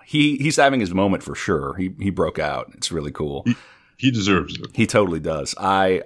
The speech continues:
Speaker 1: bought his shirt and had a friend of mine,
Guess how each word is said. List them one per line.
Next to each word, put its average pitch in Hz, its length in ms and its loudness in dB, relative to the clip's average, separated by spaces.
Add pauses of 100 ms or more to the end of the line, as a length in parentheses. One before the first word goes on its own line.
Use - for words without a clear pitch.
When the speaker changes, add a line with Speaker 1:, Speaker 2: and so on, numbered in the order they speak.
Speaker 1:
bought 90 180 0
his 87 120 -4
shirt - 480 -2 (460)
and 80 260 0
had 85 200 0
a 78 40 -2
friend 85 260 -2
of 85 60 0
mine, 80 540 -2